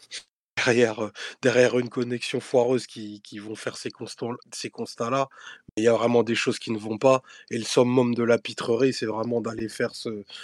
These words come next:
cette tournée pour aller, euh, faire des posts Instagram avec des chameaux. Euh, <laughs> je veux pas faire le, je veux pas faire le vieux con, mais à une époque, il y a des pays où on faisait silencio stampa, on s'enfermait au,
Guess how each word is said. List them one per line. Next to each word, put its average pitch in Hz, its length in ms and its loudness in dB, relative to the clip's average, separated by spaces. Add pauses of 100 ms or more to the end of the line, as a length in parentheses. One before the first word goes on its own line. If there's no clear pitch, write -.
(160)
cette - 320 -4
tournée 120 400 4
pour 107 300 -6
aller, 107 280 -2
euh, 101 160 -8 (240)
faire 110 200 0
des 117 140 0
posts - 260 -2
Instagram 113 560 2
avec 107 220 -2
des 110 120 -2
chameaux. 131 460 4 (440)
Euh, 104 360 -4 (760)
<laughs> - 40 0
je 190 600 6
veux 156 100 8
pas 123 160 4
faire 139 260 4
le, 143 100 8 (280)
je - 140 4
veux 135 40 8
pas 135 180 4
faire 127 260 4
le 123 80 2
vieux 120 240 0
con, 151 200 0
mais 120 140 0
à 117 40 0
une 120 200 -2
époque, 131 380 -2
il 139 40 -4
y - 20 -4
a 110 60 -8
des 110 140 -6
pays 127 340 -4
où 120 140 -8
on 113 40 -12
faisait 113 220 -8
silencio 117 540 -8
stampa, 120 480 -2 (360)
on 117 120 -2
s'enfermait 131 680 2
au, 113 320 -4